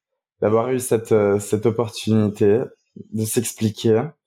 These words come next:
C'est, c'est beau, c'est vraiment très beau. Et, et rien, voilà, je, je vous remercie et j'espère que vous allez nous suivre.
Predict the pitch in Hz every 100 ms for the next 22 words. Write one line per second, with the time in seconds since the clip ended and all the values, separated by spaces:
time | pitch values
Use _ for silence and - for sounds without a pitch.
0 | _ _ _ - - 101 95 92 - 110
1 | 110 110 131 - _ - 117 104 117 143
2 | 160 - 113 101 110 - _ _ _ _
3 | _ _ _ - 107 104 104 101 101 98
4 | 101 104 - - _ _ 117 113 101 110
5 | 131 139 156 123 131 143 117 107 101 107
6 | 107 104 107 120 131 110 - - 123 160
7 | 143 123 117 117 147 147 135 120 120 117
8 | 131 123 - 107 120 147 147